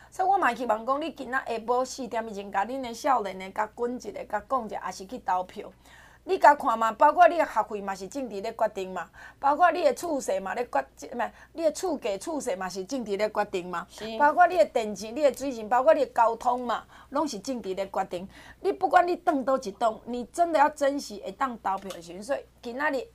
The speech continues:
Speaker 1: 下晡四点以前，真的拜托、拜托去投票！真的，咱台湾才当享受即款投票。不，你看即马中国，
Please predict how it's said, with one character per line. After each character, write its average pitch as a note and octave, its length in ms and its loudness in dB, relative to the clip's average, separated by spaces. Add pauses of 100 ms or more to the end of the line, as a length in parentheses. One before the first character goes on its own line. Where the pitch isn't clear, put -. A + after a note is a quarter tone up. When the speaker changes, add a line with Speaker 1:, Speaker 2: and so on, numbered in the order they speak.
Speaker 1:
下 A3 100 -4
晡 C4+ 220 2
四 C4 220 -8
点 A3 240 0
以 G#3+ 140 -12
前， - 200 -14 (520)
真 D4+ 200 -2
的 A#3 280 2 (120)
拜 D4 200 2
托、 A#3 180 -2
拜 A#3 220 0
托 G3+ 160 -6
去 A3+ 140 -12
投 F#3 220 -6
票！ G3 240 -14 (520)
真 F4+ 200 0
的， D4+ 160 6
咱 E4 260 0
台 B3+ 180 4
湾 A3+ 200 -2
才 D4 140 2
当 C#4 260 -2
享 C4 240 -6
受 G3 140 -12
即 A3+ 120 -14
款 B3 220 -2
投 G#3+ 160 2
票。 G#3 160 -4
不， A3 80 -2
你 D#4 100 -4
看 D#4+ 160 2
即 - 80 -6
马 D4 120 2
中 G#3+ 280 -2
国， G#3 220 0